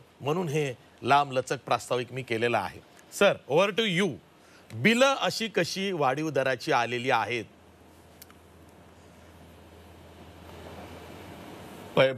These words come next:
Speaker 2: पहिली गोष्ट तर आशिष, मी धन्यवाद देऊ इच्छेन तुला की तू मला आजच्या या घडीला, जेव्हा की सर्व-, सर्वत्र महाराष्ट्रात वीज ग्राहकांमध्ये ओरड सुरू आहे आणि एक चिंता त्यांच्यात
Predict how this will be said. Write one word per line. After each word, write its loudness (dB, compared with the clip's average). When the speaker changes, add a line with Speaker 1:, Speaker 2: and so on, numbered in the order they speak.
Speaker 2:
पहिली 4
गोष्ट 0
तर 2
आशिष, 0
मी 4
धन्यवाद 2
देऊ -2
इच्छेन 0
तुला 2
की -4
तू 0
मला 0
आजच्या 2
या 4
घडीला, 0
जेव्हा 0
की -4
सर्व-, -2
सर्वत्र 0
महाराष्ट्रात 0
वीज 0
ग्राहकांमध्ये 2
ओरड 2
सुरू -2
आहे 0
आणि -2
एक -6
चिंता 2
त्यांच्यात 0